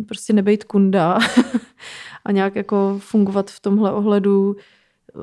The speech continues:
v souladu s tou planetou a s tady těma věcma a pomáhat lidem. Mně přijde, že prostě nebejt lhostejnej a pomáhat lidem je vždycky dobrý.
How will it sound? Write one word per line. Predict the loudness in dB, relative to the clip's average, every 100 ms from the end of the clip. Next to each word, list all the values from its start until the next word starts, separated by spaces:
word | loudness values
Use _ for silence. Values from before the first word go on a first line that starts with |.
| -16
v | -18 -12
souladu | -2 0 2 0 -4
s | -4
tou | -6 -4
planetou | -2 -2 -2 -4
a | -8
s |
tady | -6 -6
těma | -2 -2
věcma | 0 -4 -4 -2 0
a | 0
pomáhat | 0 2 4 2 -2 -4
lidem. | -4 -2 0 0
Mně | 0
přijde, | -4 -6 -4
že | -4
prostě | -8 -8 -2
nebejt | 0 2 0
lhostejnej | 0 -2 -4 -6 -6 -8
a |
pomáhat | -8 -6 -6 -6
lidem | -6 -6 -4
je | -6
vždycky | -8 -6 -6 -6 -6
dobrý. | -4 -4 -4 -4